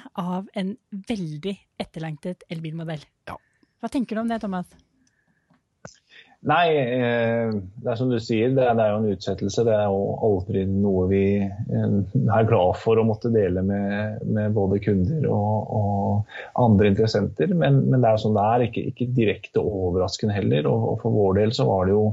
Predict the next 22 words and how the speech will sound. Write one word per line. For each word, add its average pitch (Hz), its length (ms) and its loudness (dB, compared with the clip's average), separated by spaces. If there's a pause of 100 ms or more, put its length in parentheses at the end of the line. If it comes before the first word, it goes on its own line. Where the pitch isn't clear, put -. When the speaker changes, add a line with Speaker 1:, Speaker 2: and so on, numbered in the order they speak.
(720)
Speaker 3:
hadde 113 160 2
vi 110 80 4
jo 107 80 -4
snakket 110 260 -2
om 104 140 -2
fjerde 95 340 0
kvartal, 101 480 0 (300)
eh, 110 580 -4 (140)
tjue 107 260 0
tjue, 113 320 2 (380)
eh, 104 680 -6 (440)
mens 113 200 -2
vi 117 80 2
nå 107 120 2
snakker 104 280 -2
om 104 80 -2
første 107 240 -4
kvartal 98 360 0
tjue 95 200 0
tjueén, 98 400 0
så, 107 160 0 (320)
så - 160 -6